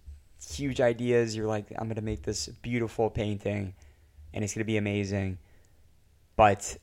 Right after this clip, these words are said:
I create it, I put it out there, and <laughs> there's no feedback. So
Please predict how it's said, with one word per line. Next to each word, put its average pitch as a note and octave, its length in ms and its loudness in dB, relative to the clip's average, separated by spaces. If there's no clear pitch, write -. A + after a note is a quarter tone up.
I G2 500 0
create B2+ 400 8
it, G#2 320 2
I G#2+ 60 -4
put A#2 220 4
it A2 100 6
out A2+ 240 8
there, B2+ 180 4
and G#2 200 0
<laughs> - 180 -10
there's F#2+ 240 -4
no G#2 200 0
feedback. G#2 720 -4
So A#2 520 8